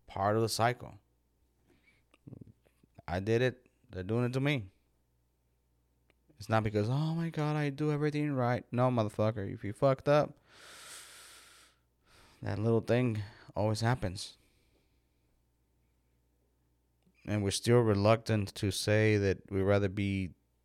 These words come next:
like, instead of chasing happiness, we're chasing all the things that make us fall into the circles of fucking, like, karma.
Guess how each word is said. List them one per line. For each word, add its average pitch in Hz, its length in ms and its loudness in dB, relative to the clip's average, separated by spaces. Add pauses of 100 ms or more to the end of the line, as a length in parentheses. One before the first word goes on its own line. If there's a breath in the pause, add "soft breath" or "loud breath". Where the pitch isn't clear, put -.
(260)
like, 92 260 -2 (520)
instead 104 300 2
of 98 100 -2
chasing 101 380 0
happiness, 101 540 -2
we're 92 60 -6
chasing 101 380 -4
all 98 100 -4
the 95 60 -6
things 92 320 -8
that 82 100 -8
make 85 320 -6
us 76 240 -6 (880 loud breath)
fall 101 320 0
into 98 200 -2
the 76 100 -4
circles 90 460 -4
of 65 100 -10
fucking, - 400 -8
like, - 240 -10
karma. 90 460 0